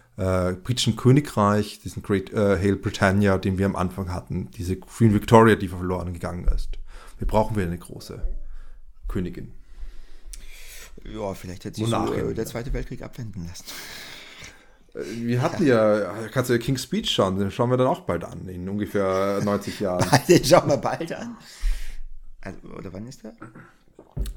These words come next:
Speaker 1: Zweitausendfünfzehn?
Speaker 2: Ja. Mhm. Ja,
Speaker 1: Vierzehn?
Speaker 2: bald. Nee, er war früher, oder?
Speaker 1: <coughs> Hat er früher, wirklich?
Speaker 2: Ich glaub schon. <coughs> Aber also, auf jeden Fall schauen wir uns den sicherlich nicht bald an.
Speaker 1: <laughs>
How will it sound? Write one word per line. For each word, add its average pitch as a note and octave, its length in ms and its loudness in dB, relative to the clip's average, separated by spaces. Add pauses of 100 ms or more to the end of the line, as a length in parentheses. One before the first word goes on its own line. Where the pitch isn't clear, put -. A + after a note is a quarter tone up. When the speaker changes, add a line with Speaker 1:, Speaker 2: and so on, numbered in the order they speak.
Speaker 1:
Zweitausendfünfzehn? - 1800 -8
Speaker 2:
Ja. - 20 -8
Mhm. C3 240 -14 (100)
Ja, A2 100 -12
Speaker 1:
Vierzehn? D3 320 -6
Speaker 2:
bald. B3 120 -16
Nee, G2 360 -4 (100)
er F2+ 100 -8
war F#2 120 -8
früher, A2 240 -12 (100)
oder? A#2 140 -14 (460)
Speaker 1:
<coughs> - 280 2
Hat - 100 0
er F#3+ 80 4
früher, A3 280 -2
wirklich? G#3 360 -10
Speaker 2:
Ich A2+ 120 -10
glaub A2+ 180 -8
schon. F#2 240 -12 (460)
<coughs> - 480 -4
Aber G#2+ 280 -4
also, A2+ 160 -4 (220)
auf G#2+ 100 -10
jeden B2+ 120 -8
Fall B2 300 -10
schauen A2 200 -10
wir G#2 60 -10
uns - 220 -14
den F#2+ 240 -12
sicherlich G#2 340 -14
nicht G2 160 -14
bald F2 240 -16
an. - 800 -14
Speaker 1:
<laughs> - 840 -6